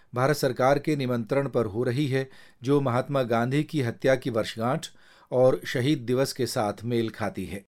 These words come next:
अध्यक्ष कुरोसी इस अवसर पर राजघाट में पुष्पांजलि भी अर्पित करेंगे। महासभा अध्यक्ष कसाबा कुरोसी नई दिल्ली में अपनी अन्य सार्वजनिक उपस्थितियों के बीच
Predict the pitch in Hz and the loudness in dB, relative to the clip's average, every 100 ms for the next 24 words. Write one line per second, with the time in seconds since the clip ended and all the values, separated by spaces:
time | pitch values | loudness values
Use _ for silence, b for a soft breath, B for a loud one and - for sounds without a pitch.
0 | _ _ _ - 131 127 170 - - 135 | _ _ _ -6 0 6 4 4 -2 2
1 | 147 151 170 156 123 120 101 143 147 156 | 2 2 -2 -2 -4 -4 -2 0 0 2
2 | 147 - 123 113 107 107 131 131 139 147 | 0 -2 0 0 0 0 -2 -2 -6 -4
3 | 123 - 123 120 117 113 113 113 151 101 | -6 -4 -2 0 0 0 -2 -2 -2 -4
4 | 107 104 127 113 85 82 _ _ _ _ | -6 -4 -2 -2 -4 -12 _ _ _ _
5 | _ 135 139 160 165 151 160 139 160 - | _ -2 2 2 2 4 2 4 0 0
6 | - 123 131 123 120 - 139 156 151 160 | -6 -2 0 2 0 2 0 2 0 -2
7 | 170 127 123 127 165 151 156 120 135 147 | 0 0 0 0 2 2 2 0 -2 -4
8 | 120 131 139 131 120 120 123 143 147 120 | -4 -2 -2 0 0 0 -2 -2 -4 -4
9 | 113 - 117 139 127 120 107 131 175 | -4 -4 -6 -4 0 0 0 -2 -4